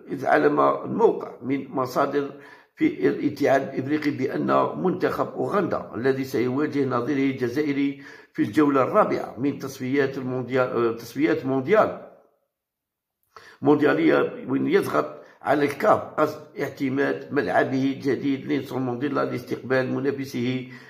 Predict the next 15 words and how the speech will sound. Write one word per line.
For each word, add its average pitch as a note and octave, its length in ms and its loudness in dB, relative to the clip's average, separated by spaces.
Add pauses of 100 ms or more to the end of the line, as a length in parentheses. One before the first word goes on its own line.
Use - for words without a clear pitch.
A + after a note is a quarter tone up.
(180)
في، G#2 340 2
فيه، C#3+ 540 0
وأولهم، B2+ 800 0
يعني، A#2+ 360 -2
أولهم B2+ 500 0
الجزائر. B2 580 0 (840)
وأضاف D3 640 6
ذات D3+ 180 2
مصدر F#3 260 0
بأن C#3+ 320 -2
الاتحاد D3+ 540 0
أوغندا D#3 520 0
طلب D3+ 440 2
اعتماد C#3 680 -2
ملعب C#3+ 300 2